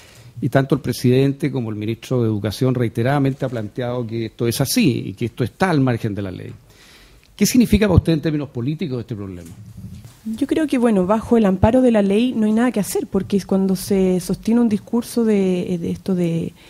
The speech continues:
Speaker 2: em, un Estado de Derecho, hay que hacer valer la ley, es una tarea que es mínima, o sea, no se ne-, hubiera necesitado siquiera levantar fuertes movilizaciones para que eso se cumpliera, es una exigencia básica, y ahí obviamente el gobierno está obligado a hacer valer la ley.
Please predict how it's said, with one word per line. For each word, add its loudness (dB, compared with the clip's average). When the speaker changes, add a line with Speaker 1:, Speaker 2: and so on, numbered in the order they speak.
Speaker 2:
em, 0
un 2
Estado 0
de 2
Derecho, -4
hay -8
que -8
hacer -6
valer 0
la 0
ley, 0
es -4
una 0
tarea 0
que -2
es 0
mínima, 2
o -12
sea, -6
no 0
se 0
ne-, 0
hubiera 2
necesitado 2
siquiera 0
levantar 0
fuertes -2
movilizaciones -6
para -6
que -6
eso -10
se -8
cumpliera, -4
es -2
una 0
exigencia -4
básica, 0
y 4
ahí 2
obviamente 4
el 2
gobierno 2
está 0
obligado 2
a -8
hacer -2
valer -2
la 0
ley. 0